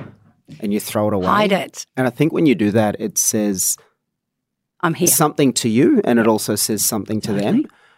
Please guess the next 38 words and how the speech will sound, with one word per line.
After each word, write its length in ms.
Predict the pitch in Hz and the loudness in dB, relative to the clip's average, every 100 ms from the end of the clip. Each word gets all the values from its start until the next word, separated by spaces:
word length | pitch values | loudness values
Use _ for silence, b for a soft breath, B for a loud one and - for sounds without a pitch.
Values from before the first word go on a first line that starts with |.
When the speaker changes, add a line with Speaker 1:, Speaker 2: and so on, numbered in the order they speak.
| b | b
Speaker 1:
And 240 | - 113 107 | -2 2 4
then 300 | 110 101 95 | 4 2 0
you 100 | - | -2
say, 420 | - 113 107 101 98 104 - | 0 2 2 0 -4 -6 -6
"Get 120 | 117 | -4
the 80 | 104 | -4
witch's 280 | 98 92 | -6 -8
hats, 220 | 95 90 - | -10 -10 -10
let's 120 | 82 | -14
play 140 | - | -12
soccer." 420 | 107 - - 107 - - | -12 -12 -12 -16 -18 -20
Speaker 2:
Yeah. 60 | B B | B B
Speaker 1:
I 120 | 110 117 | -4 -4
think 240 | - 113 | -2 -4
for 100 | - | -2
me, 140 | 104 107 | -2 -2
it's 140 | - | -2
start 360 | - 104 87 - | -4 -4 -6 -8
there, 280 | - 98 - | -10 -10 -10
'cause 180 | - 107 | -4 0
you, 80 | 123 | 2
you 180 | 123 127 | 2 0
can, 380 | - 123 113 104 - | 2 2 2 -2 -4
you 100 | 127 | 0
can 140 | 135 | 2
have 180 | 113 120 | 2 2
a 60 | 113 | 0
go 300 | 113 110 107 | 0 2 2
of 220 | 104 - | 0 -2
documenting 640 | 107 - 107 104 101 104 | -6 -4 -2 -2 -2 -4
all 220 | 104 107 104 | -2 -2 -2
of 100 | - | -4
the 100 | 101 | -8
things 320 | - 104 - | -4 -4 -4
that 100 | 107 | -6
you're 100 | 104 | -6
gonna 180 | 101 92 | -4 -4
do, 360 | 95 117 220 | 0 2 2